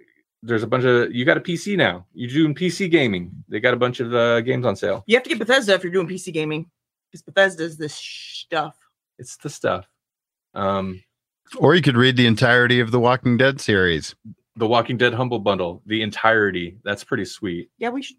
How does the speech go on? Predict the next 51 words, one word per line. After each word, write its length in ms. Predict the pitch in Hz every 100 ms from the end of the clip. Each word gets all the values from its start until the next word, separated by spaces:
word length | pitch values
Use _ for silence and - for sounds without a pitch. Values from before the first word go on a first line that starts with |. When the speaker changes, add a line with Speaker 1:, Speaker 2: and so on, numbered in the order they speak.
| _
Speaker 2:
I 60 | -
need 120 | 285
to 80 | 339
get 120 | 175 160
that. 200 | 175 - _ _ _ _ _
How 60 | 214
much 120 | 214
is 80 | 196
that? 220 | 247 - _ _ _ _ _
Speaker 1:
I'll, 220 | 95 95 -
we'll 200 | 98 98
Speaker 3:
I 40 |
think 140 | 113
Speaker 1:
look 80 | 120
Speaker 3:
it's, 60 | -
like, 160 | 110 101
Speaker 1:
later. 60 |
Speaker 3:
twenty-five 800 | - 117 113 110 - 107 104 110
for 100 | -
the 120 | 98
whole 320 | 87 - 95 95
thing. 480 | - 92 92 107 - _ _
Speaker 2:
Wow, 120 | 196
Speaker 3:
That's, 120 | -
Speaker 2:
if 40 | -
Speaker 3:
like, 80 | 143 185
Speaker 2:
my 60 | 110
Speaker 3:
every 540 | 110 113 113 107 107
Walking 800 | 107 117 110 110 107 104 - 104
Dead 200 | 101 98
ever. 380 | 98 95 110 120 _ _
Speaker 2:
if 120 | -
Speaker 1:
Yeah. 40 | 202
Speaker 2:
my 160 | 214
unemployment 460 | 190 208 196 254 240
ever 160 | 196 185
kicks 260 | 180 175
in, 180 | 185 180
then 280 | 190 180 214
woo! 720 | 349 494 508 494 440 277 208
<laughs> 20 | 185 175 202 254 -
Speaker 3:
Right. 260 | - 202 - - - - _ - -
And 140 | 123
then 100 | 151
there 100 | 208
was 120 | 165
the 100 | 123
music 500 | 113 117 139 160 170
one, 280 | 160 160 175
and 120 | 131
I'm, 200 | 104 104